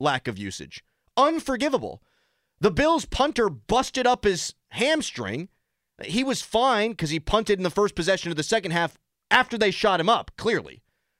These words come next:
But he wouldn't have had time to get shot up. You were gonna force them to punt the ball with a guy who was not capable probably at that point of punting. You would have had forty to fifty seconds left on the clock had you used your timeouts appropriately.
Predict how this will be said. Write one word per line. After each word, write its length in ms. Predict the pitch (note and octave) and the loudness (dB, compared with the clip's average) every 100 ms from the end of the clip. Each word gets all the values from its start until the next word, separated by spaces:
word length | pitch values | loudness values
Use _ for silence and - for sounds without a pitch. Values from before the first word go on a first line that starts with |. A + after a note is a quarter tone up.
| _ - | _ 0
But 240 | G3 G3+ | 0 0
he 160 | D#3 A3+ | -2 0
wouldn't 300 | F#3+ C4+ C4 | 2 2 2
have 100 | G3 | 2
had 260 | F#3 A3 | 2 2
time 220 | - E4 A3+ | 0 0 0
to 80 | |
get 160 | F3 F3 | -2 -4
shot 320 | - G#3 F3+ | 0 2 4
up. 400 | A#3 G3 F3+ - _ _ | 4 4 -2 -10 _ _
You 140 | D#3+ B3 | -2 0
were 140 | C4 | 2
gonna 160 | B3+ A3 | 0 -2
force 360 | - B3 C4 | 2 2 2
them 240 | - A3 G3+ | 2 0 2
to 120 | F#3 | -2
punt 300 | D3+ G#3+ A#3+ | 2 2 2
the 80 | F#3+ | 0
ball 260 | F#3 A#3+ | 4 4
with 140 | G#3+ F3 | 4 0
a 60 | |
guy 260 | E3 G3+ G#3 | 0 2 4
who 80 | F#3 | 2
was 220 | E3+ B2 | 0 -2
not 340 | C#3+ G#3 C#4 - _ _ _ _ _ - | 2 2 2 -2 _ _ _ _ _ 0
capable 440 | C4 C#4 A#3 E3 | 2 2 -2 -4
probably 480 | - F3+ D#3+ D#3 D#3 | 0 0 0 0 0
at 100 | C#3+ | 0
that 200 | D#3 C#3 | -2 -2
point 220 | C#3+ B2+ | -4 -4
of 100 | G#2 | -4
punting. 420 | - G#2+ D3 F#3 - _ _ _ | -6 -4 -4 -6 -10 _ _ _
You 160 | - A3+ | -2 2
would 200 | A3+ D4+ | 4 2
have 100 | G#3+ | 2
had 260 | G3+ G#3 | 2 2
forty 380 | D#3 A3+ B3+ B3+ | 0 0 2 2
to 60 | G#3 | -2
fifty 420 | - C#4 - A#3 | -2 -4 -2 -4
seconds 500 | - B3 B3+ B3 G3 | -2 -2 -2 -4 0
left 200 | G#3+ - | -2 0
on 160 | G3 F#3+ | 0 0
the 80 | |
clock 280 | - A3+ B3 | 0 0 0
had 140 | G3 E3 | -2 -4
you 60 | |
used 240 | F3+ A3 F3 | -4 -4 -4
your 80 | |
timeouts 500 | D3+ F3+ E3 A#3 F4 | -2 0 2 0 0
appropriately. 800 | A3+ - C#3 A2 B2 C3 C3+ F#3+ | -2 0 -2 0 -2 -2 -2 -4